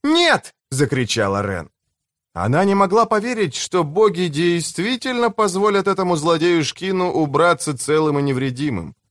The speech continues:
Но швартовочные захваты Чибиса отошли в стороны. Яхта приподнялась над полом.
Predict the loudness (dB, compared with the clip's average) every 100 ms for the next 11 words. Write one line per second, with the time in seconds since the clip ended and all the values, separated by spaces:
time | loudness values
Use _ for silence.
0 | _ _ _ -8 -2 0 0 -2 -2 -2
1 | 0 0 2 0 -2 -2 0 -2 0 0
2 | 0 -4 -4 -2 -2 0 2 2 0 0
3 | -2 -4 -2 0 0 0 -2 -8 _ _
4 | _ -6 2 2 2 -2 -4 -4 -2 -2
5 | -2 0 2 2 0 -2 -4 -6 -2 2
6 | 2 0